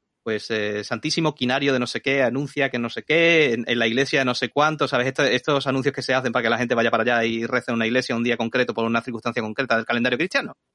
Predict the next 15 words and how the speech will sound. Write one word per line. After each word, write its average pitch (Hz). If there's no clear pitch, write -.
Pues 139
él 139
quería, 151
ah, 123
coger 139
ese 131
diseño 151
y 147
modificarlo 131
para 120
poner 117
publicidad 113
del 104
juego, 107
¿no? 156